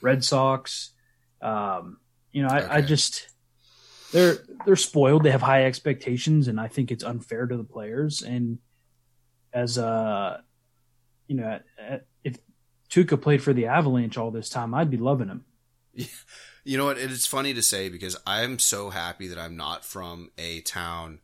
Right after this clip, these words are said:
Speaker 2: that, I'm not really from anywhere, but I'm, that I am not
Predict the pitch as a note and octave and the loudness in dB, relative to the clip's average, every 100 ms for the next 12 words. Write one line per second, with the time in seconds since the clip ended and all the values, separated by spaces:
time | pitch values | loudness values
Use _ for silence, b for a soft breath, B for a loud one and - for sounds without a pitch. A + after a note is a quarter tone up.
0 | _ _ _ _ F2+ E2+ E2 - _ _ | _ _ _ _ -6 -4 -4 -8 _ _
1 | - F2+ A#2 G2+ F2+ D#2+ - E2 E2 D2+ | -14 -8 -4 -4 -6 -10 -10 -10 -10 -10
2 | D2+ D2 C2+ B1 _ - F#2 - F2 F#2 | -14 -14 -16 -18 _ -8 -8 -8 -8 -8
3 | F2+ - F#2 F2+ F2+ F2+ F#2+ G2 G2+ | -10 -10 -6 -4 -6 -8 -8 -8 -10